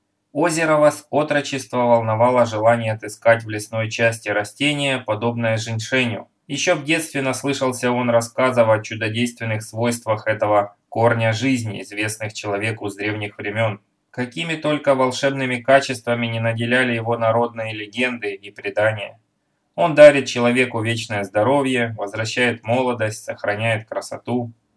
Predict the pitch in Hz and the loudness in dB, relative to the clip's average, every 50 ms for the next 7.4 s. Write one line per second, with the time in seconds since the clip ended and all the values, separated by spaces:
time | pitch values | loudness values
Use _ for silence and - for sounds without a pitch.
0 | _ _ - - - - 165 170 160 156 156 - - 151 151 147 147 143 151 156 | _ _ -20 -10 4 6 6 6 6 2 -6 -4 -2 0 4 4 4 4 4 2
1 | 156 165 165 151 147 135 131 131 131 135 139 135 - 135 127 120 117 123 120 120 | 2 2 2 0 0 0 0 0 4 4 4 4 2 -4 -6 -6 -4 -4 -4 -4
2 | 117 117 123 127 131 127 127 123 120 - 127 117 113 120 131 135 127 123 120 117 | -4 -2 -2 -2 -2 -2 -4 -6 -6 -8 -8 -6 -4 -2 0 0 0 0 -2 -2
3 | 117 117 110 - - 113 110 - 113 113 107 113 131 127 - - 127 120 117 - | -2 -4 -6 -4 -10 -12 -8 -6 -6 -6 -4 -4 -4 -6 -4 -6 -6 -6 -4 -4
4 | 117 113 117 113 - 143 139 135 - - 110 101 - 107 104 104 107 113 117 117 | -4 -4 -4 -4 0 0 0 0 0 -4 -8 -6 -6 -6 -6 -6 -2 0 2 2
5 | 113 113 110 - - 110 107 - - 107 107 107 110 107 - - 123 127 123 117 | 2 0 -2 -6 -8 -8 -10 -8 -4 -4 -2 -2 -2 -4 -4 0 0 0 2 0
6 | 120 110 110 - - - 104 104 107 113 113 - 110 113 - - 107 104 101 - | -2 -2 -4 -6 -6 -4 -4 -4 -4 -6 -8 -8 -10 -12 -6 -4 -4 -4 -4 -4
7 | - 127 127 120 110 98 - - | -4 -2 0 0 0 0 -2 -4